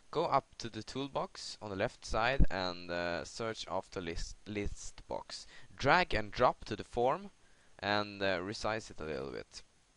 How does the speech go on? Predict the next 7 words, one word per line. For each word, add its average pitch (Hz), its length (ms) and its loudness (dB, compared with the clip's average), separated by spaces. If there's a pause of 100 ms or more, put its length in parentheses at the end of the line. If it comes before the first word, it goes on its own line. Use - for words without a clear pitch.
(640)
Uh, 50 640 -14 (3250)
now 143 420 6 (160)
double 156 280 10
click - 200 12
on 110 80 10
the 104 60 12
form, 80 520 2